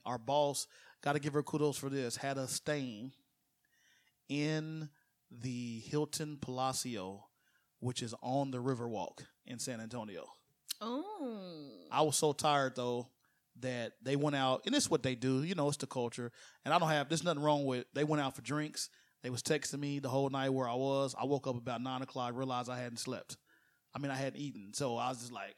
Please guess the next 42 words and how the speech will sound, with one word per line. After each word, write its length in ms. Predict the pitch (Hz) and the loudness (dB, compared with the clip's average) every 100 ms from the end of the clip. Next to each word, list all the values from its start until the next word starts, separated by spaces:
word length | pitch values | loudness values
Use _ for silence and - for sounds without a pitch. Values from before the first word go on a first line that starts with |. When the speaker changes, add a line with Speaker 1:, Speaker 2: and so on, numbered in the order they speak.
| - | -16
Speaker 1:
"Well, 360 | 117 110 110 - _ _ _ _ _ | -12 -12 -12 -16 _ _ _ _ _
I 120 | 110 | -10
missed 260 | 113 123 - | -6 -6 -4
y'all. 380 | 120 104 104 104 | -4 -4 -6 -6
I 100 | 110 | -4
was 120 | 123 120 | -4 -4
gonna 120 | 117 | -6
be 100 | 120 | -8
drinking 320 | 123 120 120 | -6 -6 -4
orange 240 | 120 117 | -4 -4
juice 180 | 113 113 | -6 -8
anyway," 360 | 123 113 98 107 - - - | -6 -6 -6 -8 -10 -14 -18
<laughs> 320 | - - - | -14 -8 -2
making 280 | 135 135 139 | 0 0 2
y'all 140 | 135 | 0
think 200 | 123 131 | 0 -4
it 60 | 131 | -4
had 160 | 127 | -4
something 240 | 110 135 131 | -2 -2 0
else 140 | 127 | 2
Speaker 2:
Not 220 | 220 247 285 | 6 6 6
Speaker 1:
in 40 | |
it. 40 | |
Speaker 2:
me. 880 | 320 427 427 370 370 359 370 370 381 359 | 2 4 4 4 2 0 -2 -2 -2 -4
Speaker 1:
You 80 | |
know, 220 | 359 - 359 359 359 - _ - | -2 -2 -2 -6 -10 -14 _ -12
so, 420 | - 175 156 143 - - 415 | 0 4 4 2 -2 -2 2
Speaker 2:
<laughs> 1200 | - 311 - 320 - 571 - _ _ _ - - | 4 2 0 -8 -12 -14 -18 _ _ _ -12 -4
Speaker 1:
uh, 520 | 131 123 117 113 113 107 | -2 -2 -2 -2 -2 -2
just 500 | 113 139 - - - | 0 2 2 0 -4
enjoyed 400 | 131 123 143 143 | -4 2 4 4
the 60 | 131 | 0
first 320 | - 143 135 | 0 0 0
week 220 | 143 139 | -4 -2
in 80 | 135 | -4
the 60 | 131 | -2
house. 440 | 143 147 139 - - _ _ _ _ _ _ _ - | 0 0 -2 -8 -10 _ _ _ _ _ _ _ -14
Still 260 | - 147 | -2 0
a 40 | 135 | 0
few 180 | 147 139 | 0 0
boxes 500 | 135 135 - 135 123 | 2 2 0 -2 -4
to 420 | - 123 123 | -4 -4 -4